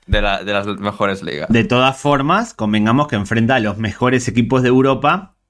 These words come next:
Speaker 2: eh, a los
Speaker 1: Sí,
Speaker 2: mejores
Speaker 1: sí,
Speaker 2: equipos
Speaker 1: pero
Speaker 2: de cada
Speaker 1: poniéndonos
Speaker 2: país.
Speaker 1: pedantes en la
Speaker 2: Bueno,
Speaker 1: nomenclatura de las cosas,
Speaker 2: me parece
Speaker 1: ahí
Speaker 2: bien.
Speaker 1: sería otra a señalar, sí.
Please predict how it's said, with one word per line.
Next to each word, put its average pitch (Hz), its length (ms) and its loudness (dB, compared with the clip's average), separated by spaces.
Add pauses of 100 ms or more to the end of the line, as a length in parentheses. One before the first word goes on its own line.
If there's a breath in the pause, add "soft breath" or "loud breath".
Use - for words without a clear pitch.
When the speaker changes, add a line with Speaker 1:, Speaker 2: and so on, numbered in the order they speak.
Speaker 2:
eh, 95 400 0
a 90 80 2
los 101 140 2
Speaker 1:
Sí, 104 80 0
Speaker 2:
mejores 131 240 0
Speaker 1:
sí, 143 60 0
Speaker 2:
equipos 151 260 0
Speaker 1:
pero - 20 -2
Speaker 2:
de 147 100 -2
cada 147 220 4
Speaker 1:
poniéndonos 113 280 0
Speaker 2:
país. 139 100 -4
Speaker 1:
pedantes 151 560 -4
en 120 120 -4
la 120 100 -2
Speaker 2:
Bueno, 120 360 2
Speaker 1:
nomenclatura 135 480 -4
de 127 100 0
las 139 160 -2
cosas, 131 540 -4
Speaker 2:
me 175 120 0
parece 202 320 0
Speaker 1:
ahí 143 60 0
Speaker 2:
bien. 113 200 2
Speaker 1:
sería 101 220 -4
otra 98 300 -4
a 95 40 -6
señalar, 90 580 -8
sí. - 140 -8